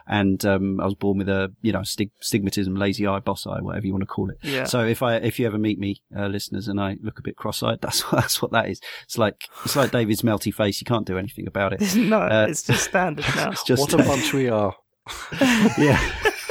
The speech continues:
Speaker 1: Yeah.
Speaker 3: It's the reason we're doing
Speaker 2: Little ladies.
Speaker 3: podcasts.
Speaker 1: Yeah. <laughs> I've also got snaggle teeth, uh, yeah, and a really creasy visage. But
Speaker 3: I don't even know what that is, but okay.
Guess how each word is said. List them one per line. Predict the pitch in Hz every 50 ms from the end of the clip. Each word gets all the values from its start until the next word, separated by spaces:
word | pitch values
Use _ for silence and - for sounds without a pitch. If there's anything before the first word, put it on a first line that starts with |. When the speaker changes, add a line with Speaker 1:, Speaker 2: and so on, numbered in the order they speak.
| - - - - - - - - -
Speaker 1:
Yeah. | - -
Speaker 3:
It's | - -
the | - 151
reason | 143 131 131
we're | 120
doing | 120 120 -
Speaker 2:
Little | - 113 107
ladies. | - 73
Speaker 3:
podcasts. | 113 107 110 - - - - - _ 123
Speaker 1:
Yeah. | 127 127 110 - -
<laughs> | - - - - - - 156 - - - 175 - 453 - 151 135 - - -
I've | 147 143
also | 170 185 175 - 135 131
got | - 156 151 -
snaggle | - - - 127 123 123 127 117
teeth, | 101 - 110 110 107 104 - - - - - - - - - -
uh, | 107 107 104 104 107 104 104 107
yeah, | - 107 110 104 104 101 -
and | 107 107 104 101 -
a | 110 107
really | 104 113 113 101 107 101
creasy | - - - 113 107 - - 104 101 98 - -
visage. | 104 107 101 - 110 101 95 95 - - - - - - _
But | - 180 175 123 110 123 123
Speaker 3:
I | 131
don't | 131 120
even | 120 117
know | 113 113
what | 113 110
that | 107 113 120
is, | 120 120 -
but | - 117 - -
okay. | - 139